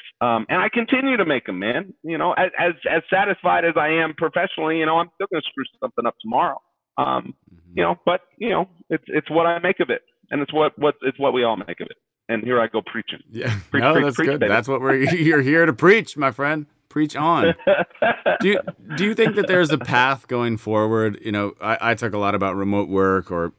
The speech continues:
Speaker 2: the internet as being a tool. Do you think there's a path for you and what you're doing,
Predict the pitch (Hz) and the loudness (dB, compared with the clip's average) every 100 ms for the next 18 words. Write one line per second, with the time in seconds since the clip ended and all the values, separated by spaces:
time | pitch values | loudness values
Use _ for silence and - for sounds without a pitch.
0 | _ - 92 107 101 95 95 87 92 82 | _ -10 -8 -4 -2 -2 -2 -2 -6 -8
1 | - 98 98 92 87 - 101 85 82 127 | -14 -6 -4 -4 -8 -4 -4 -4 -4 -2
2 | 143 143 123 117 110 120 120 - 110 117 | -2 -2 -4 -4 0 0 0 -4 0 2
3 | 117 110 101 101 101 98 98 98 95 | 2 2 0 0 0 0 -2 -2 -4